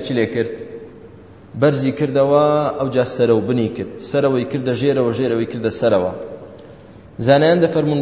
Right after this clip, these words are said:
بۆ جیا لە هەموو قەومە کافرەکانی تر خوای پەروەردگار ئەو جۆرە عقوبەیەی کێیدا؟ ئەو جۆرە عقوبەیەی قەومی لوتیدا. چونکە قەومی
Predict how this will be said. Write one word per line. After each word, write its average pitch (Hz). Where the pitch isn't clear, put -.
بۆ 165
جیا 151
لە 117
هەموو 123
قەومە 123
کافرەکانی 117
تر 127
خوای 127
پەروەردگار 117
ئەو 170
جۆرە 139
عقوبەیەی 127
کێیدا؟ 117
ئەو 147
جۆرە 123
عقوبەیەی 113
قەومی 117
لوتیدا. 104
چونکە 135
قەومی 151